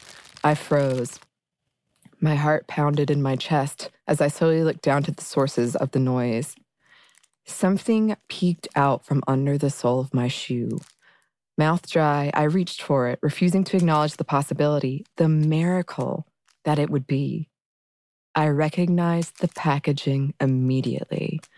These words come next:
Bright red lettering outlined with white spelled out the item I'd coveted for so long.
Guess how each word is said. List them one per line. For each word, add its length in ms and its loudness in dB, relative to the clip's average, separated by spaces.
Bright 380 2
red 240 0
lettering 560 0
outlined 440 2
with 180 -2
white 320 2
spelled 300 0
out 120 2
the 160 0
item 360 2
I'd 220 -2
coveted 460 2
for 140 -4
so 420 2
long. 540 0